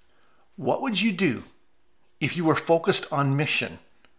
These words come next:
rather than institutional survival? What would you do if you were focused on mission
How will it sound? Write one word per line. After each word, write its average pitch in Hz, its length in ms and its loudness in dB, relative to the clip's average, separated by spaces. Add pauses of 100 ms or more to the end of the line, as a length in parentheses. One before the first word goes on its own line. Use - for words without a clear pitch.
(440)
rather 147 480 4
than 135 380 2
institutional 139 1080 -2
survival? 101 680 0 (2250)
What 123 300 2
would 294 180 -2
you 240 120 4
do 185 260 2
if - 140 0
you 156 60 0
were 139 100 2
focused 156 500 0
on 127 340 -2
mission 110 500 -2